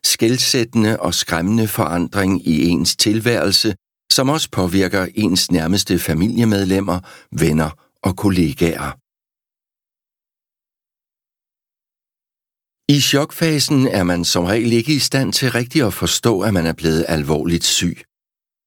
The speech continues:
Nogle oplever det som uvirkeligt, og en del mennesker nægter her i chokfasen fuldstændigt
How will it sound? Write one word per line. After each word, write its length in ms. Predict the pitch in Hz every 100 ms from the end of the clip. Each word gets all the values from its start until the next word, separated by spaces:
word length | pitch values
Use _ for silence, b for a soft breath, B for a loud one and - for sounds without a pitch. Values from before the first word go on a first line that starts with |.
| _ _ -
Nogle 300 | 90 104 107
oplever 440 | 87 90 101 85
det 200 | 92 87
som 280 | - 85 82
uvirkeligt, 760 | - 117 120 110 98 107 107 - B B B
og 120 | 139
en 80 | 139
del 240 | 156 170
mennesker 460 | 143 92 92 - 107
nægter 440 | 107 110 113 151
her 380 | 120 - 95 71 78 -
i 100 | 80
chokfasen 800 | - 101 98 - 98 95 - 98 - _ _
fuldstændigt 840 | - 160 151 - 90 - 90 -